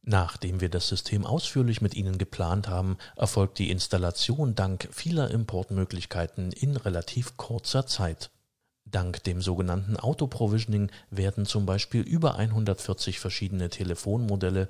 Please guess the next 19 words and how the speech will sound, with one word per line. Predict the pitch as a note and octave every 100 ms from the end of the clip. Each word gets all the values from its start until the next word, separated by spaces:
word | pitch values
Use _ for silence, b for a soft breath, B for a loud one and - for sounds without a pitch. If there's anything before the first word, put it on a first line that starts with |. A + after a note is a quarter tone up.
| B
vollständig | B - D#3+ F3+ - A#2+ A#2+ A2+ -
automatisch | F#2+ - E2+ E2 F#2 F#2+ F#2+
an | - G#2+
den | G#2+ -
I-P-Kommunikationssystemen | F#2+ - B2+ - G#2 G2 - - F2+ F2+ - F#2 - F#2+ A#2
eingerichtet. | F2+ F#2 F2+ F2+ - D#2+ - - -
Dazu | E2 - C3
zählen | - A#2 A#2 G#2+
zum | G#2+ F#2
Beispiel | F2+ - G2 F#2+
die | G2
hochwertigen | F#2+ B2+ A#2+ A2 G#2 G#2+
Geräte | F#2+ F2+ F#2 G2+ G2
von | F2+ - F2+ F2
den | F2+
Herstellern | F#2 E2+ - E2+ E2+ F2
Yearlink, | G2+ G2 A#2+ G#2 G2 - B B
Snom, | - A2+ C#3+ C#3 C3+ B B
Fanvil, | - G2+ G2+ G2 F#2+ F#2